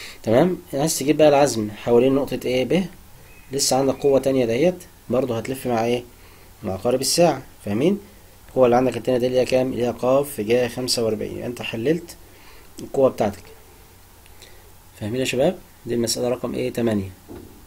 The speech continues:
واضحة كده؟ القوة كانت كام؟ كان لها مقدار،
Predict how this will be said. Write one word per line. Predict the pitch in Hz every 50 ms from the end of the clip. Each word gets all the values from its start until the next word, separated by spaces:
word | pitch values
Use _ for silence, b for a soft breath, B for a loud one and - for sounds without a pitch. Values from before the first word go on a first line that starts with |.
| - B B B B B B B B B B B - -
واضحة | 113 107 - - 107
كده؟ | 110 151 170 185 180 - - - - - - - - - - - -
القوة | - - 143 135
كانت | 131 131 117 110 113
كام؟ | - 127 127 127 123 117 117 - - - - - - - B B B B B B -
كان | - 117 117 123
لها | 139 147
مقدار، | 143 135 117 120 123 131 120 101 98